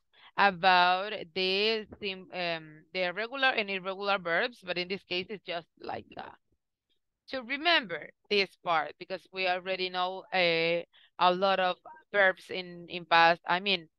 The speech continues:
in regular and irregular verbs that are in past. And this one is just for, like, um, to remember something.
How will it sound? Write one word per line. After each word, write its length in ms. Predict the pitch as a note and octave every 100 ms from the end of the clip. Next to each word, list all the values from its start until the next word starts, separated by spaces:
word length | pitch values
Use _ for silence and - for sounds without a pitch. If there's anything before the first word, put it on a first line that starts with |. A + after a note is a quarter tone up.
| _ _ -
in 500 | F#3+ G3 G3 F#3+ F#3+
regular 320 | G3 G#3 G#3
and 220 | G3 F#3+
irregular 500 | F#3 F3+ F#3 F3+ E3+
verbs 380 | E3 G#3 B3+ A#3 -
that 180 | F3 -
are 120 | F3+
in 200 | F#3 E3+
past. 480 | - D#3+ D#3+ - - _ _ _ _ _ _
And 180 | - C4+
this 160 | D#4+ D4
one 200 | C#4 B3
is 140 | A3 _
just 260 | G#3 F#3+ F#3+ _
for, 340 | F#3 F3 E3 -
like, 280 | - F2+ - _ _ _ _ _ -
um, 580 | F3 E3+ E3 D#3+ D#3 D#3 _ _ _ _ _ _ _ _ _ _
to 80 | C#4+
remember 580 | C#4 C4+ C4+ C4 G3 -
something. 480 | - - - -